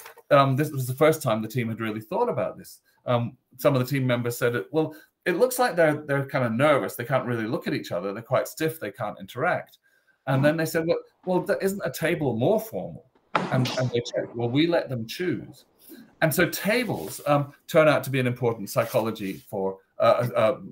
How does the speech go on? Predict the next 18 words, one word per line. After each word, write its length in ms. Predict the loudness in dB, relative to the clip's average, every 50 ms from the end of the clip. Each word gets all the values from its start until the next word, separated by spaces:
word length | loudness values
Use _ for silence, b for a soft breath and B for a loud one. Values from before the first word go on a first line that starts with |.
| -10
a 40 | -6
methodology 600 | -2 -2 -2 -2 0 0 0 0 0 -2 -6 -8
for 100 | -10 -10
psychology. 520 | -8 -6 -6 0 2 2 2 2 0 -2 -4
This 180 | -4 -6 -6
is 80 | -6 -8
a 60 | -4
piece 200 | -4 -4 -4 -2
by 140 | 0 0 0
the 100 | 2 0
anthropologist 640 | -4 -4 -6 -2 -2 -2 -2 -2 -6 -10 -14 -8 -6
Emily 240 | -6 -4 -4 -4 -2
Martin 400 | 0 2 2 2 0 -4 -6 -6
on 100 | -6 -4
the 80 | -4 -2
role 220 | 0 2 2 0
of 100 | 0 -4
tables, 560 | -4 -2 -2 -2 0 -2 -4 -6 -6 -10 -14